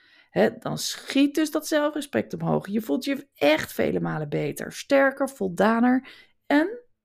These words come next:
slanker. Dus gun jezelf dat goede gevoel. Ik wens je er heel veel plezier mee en succes. En ik zou zeggen, daar ga je.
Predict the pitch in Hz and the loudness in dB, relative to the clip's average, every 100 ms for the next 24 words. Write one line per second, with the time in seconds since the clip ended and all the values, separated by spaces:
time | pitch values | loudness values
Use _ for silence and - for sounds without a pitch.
0 | _ - 349 381 349 262 208 _ _ _ | _ -4 0 0 0 -2 -2 _ _ _
1 | _ - - 202 185 - - 311 320 370 | _ -20 -2 2 4 2 0 4 6 4
2 | 320 302 294 294 269 - 269 247 220 165 | 2 4 2 0 -4 -2 -2 -2 -4 -4
3 | 156 - - _ _ - _ _ 247 311 | -2 -4 -10 _ _ -20 _ _ 4 4
4 | 440 370 359 330 269 262 254 254 233 220 | 6 4 4 0 2 2 2 0 0 0
5 | 214 214 196 - 185 185 - - 160 160 | 2 4 2 0 -4 -6 -6 -4 -4 -4
6 | - 156 156 156 147 160 170 202 220 - | -8 -8 -6 -8 -6 -4 -2 -4 -4 -8
7 | - 170 170 156 151 156 | -4 -4 -2 -4 -4 -6